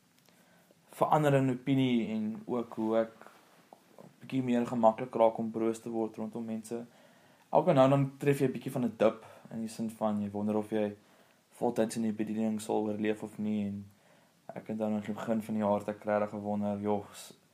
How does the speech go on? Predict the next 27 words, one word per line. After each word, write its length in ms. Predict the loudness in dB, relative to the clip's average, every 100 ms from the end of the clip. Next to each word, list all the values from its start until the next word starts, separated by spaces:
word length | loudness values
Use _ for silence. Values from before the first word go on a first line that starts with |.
| _ _ _ _ -6
is 160 | -2
dit 180 | 2 6
regtig 340 | 8 8 8
nog 160 | 4 -2
wat 140 | 0
ek 140 | -2 -2
wil 140 | -4
doen?" 380 | 2 2 2 -2 -8 _ _ _ _ _ _
En 380 | -6 -4 -4 -8
toe 280 | -4 -2 -2
goeie 280 | -4 -2 0
gesprekke 520 | -2 -4 2 2 2
met 160 | -4 -4
vriende 320 | -4 -4 -4
gehad 440 | -2 2 2 0 -4
en, 280 | -10 -10 -14 _ _ _ _ _ -16
uh, 60 | -10
mense 260 | -6 -4 -6
wat 140 | -4
saam 200 | 0 0
my 100 | 0
swat 520 | -6 0 4 4 0
en 120 | -10 -10
ook 140 | -12
bietjie 240 | -14 -12
met 160 | -10 -10
die 220 | -10 -10